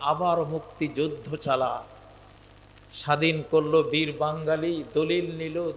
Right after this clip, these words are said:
দিল্লিওয়ালি, হানাদার হাইজাকারের কাবিননামা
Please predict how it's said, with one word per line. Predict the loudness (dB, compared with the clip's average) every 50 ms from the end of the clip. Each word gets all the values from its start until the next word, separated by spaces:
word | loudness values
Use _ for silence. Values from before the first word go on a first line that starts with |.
| -6 -6
দিল্লিওয়ালি, | -4 -4 -4 -4 -6 -6 -4 -2 -2 -2 -2 -2 -2 -4 -4 -8 -12 -18 -20 -20 -20 -20 -20 -20 -10
হানাদার | -2 0 2 4 4 6 8 8 8 8 8
হাইজাকারের | 6 8 8 8 8 8 8 6 6 6 6 6 6 6 6 4 2 -4 -8 -4 2
কাবিননামা | 4 4 6 6 4 4 2 0 0 0 0 2 2 2 2